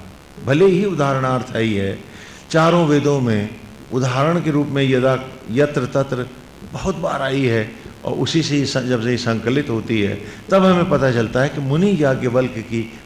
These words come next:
मूल कथा क्या है, जो समय के अंतरालों के साथ, विशेष करके जब मिडिवल हिस्ट्री में इसमें बहुत से परिवर्तन हुए हैं।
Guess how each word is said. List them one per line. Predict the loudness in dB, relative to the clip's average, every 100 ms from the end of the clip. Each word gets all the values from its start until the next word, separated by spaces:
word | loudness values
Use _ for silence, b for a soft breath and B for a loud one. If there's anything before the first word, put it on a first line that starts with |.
| -2
मूल | 0 0
कथा | -2 -6 -8
क्या | -10 -14
है, | -14 -16 -18 -20 -20 -20 -20 -20 -20 -20 -20 B B
जो | -2
समय | 2 2 2
के | 2 0
अंतरालों | 0 2 2 4 0
के | -2
साथ, | -2 -2 -2 -6 -16 -18 -18 -18 -18 -18 -20 -20 -20 -20 -20 -20 -20 -20 -20 -4
विशेष | -2 0 2 0 -2
करके | -2 -2 -2 0 2 0 -4 -10 -14 -14 -14 -14 -14 -14 -14 -20 -20 -20 -20 -12
जब | 0 2 2 -4 -12 -18 -20 -20 -20 -20 -20 -20 -20 -20 -20 -20 -20 -20 -20 -20 -20 -20 -20 -20 -20 -20 -20 -20 -20 -20 -2
मिडिवल | 2 6 8 8
हिस्ट्री | 6 2 0 2
में | 2 0 -4 -8 -14 -18 -16 -6
इसमें | -4 0 0 2
बहुत | 2 2
से | 2
परिवर्तन | 0 2 2 0 -4 -8 -10
हुए | -12 -12 -14
हैं। | -14